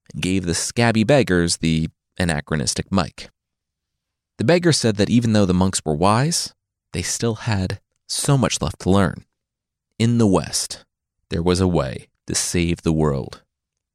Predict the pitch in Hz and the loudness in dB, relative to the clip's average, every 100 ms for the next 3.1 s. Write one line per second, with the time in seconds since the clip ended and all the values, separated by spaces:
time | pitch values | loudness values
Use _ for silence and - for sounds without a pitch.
0 | _ - 135 - 180 - 113 - 120 117 | _ -2 0 0 -4 -2 -2 0 0 2
1 | 113 101 92 85 92 78 - _ _ _ | 2 2 0 0 0 -2 -10 _ _ _
2 | _ _ - 85 90 87 120 80 - - | _ _ -6 -2 -2 0 0 0 -6 -8
3 | - | -12